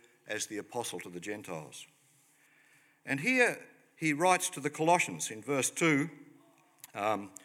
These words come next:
if you look on your sheet, "To God's holy people in Colossae, the faithful brothers and sisters in Christ,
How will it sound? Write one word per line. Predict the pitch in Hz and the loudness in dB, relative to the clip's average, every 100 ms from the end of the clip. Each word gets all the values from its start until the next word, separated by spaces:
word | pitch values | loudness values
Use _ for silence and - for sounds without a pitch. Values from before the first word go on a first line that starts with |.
| - - - | -20 -20 -12
if | |
you | 117 | -8
look | 123 | -4
on | 120 | -4
your | 110 | -2
sheet, | - 147 139 | 2 4 4
"To | - | 0
God's | 117 147 147 139 | 4 6 6 4
holy | 156 147 127 | 4 4 2
people | - 156 147 127 | 2 2 2 0
in | 113 | -2
Colossae, | 127 151 175 - 113 - - - - | 0 2 2 0 -8 -16 -20 -16 -10
the | |
faithful | 113 151 151 - 117 | 0 4 4 2 -2
brothers | 135 147 131 117 | 2 2 2 -2
and | 107 | -2
sisters | 160 160 131 | -2 -2 -8
in | 120 110 | -10 -8
Christ, | - 156 110 120 - | 0 2 2 -2 -8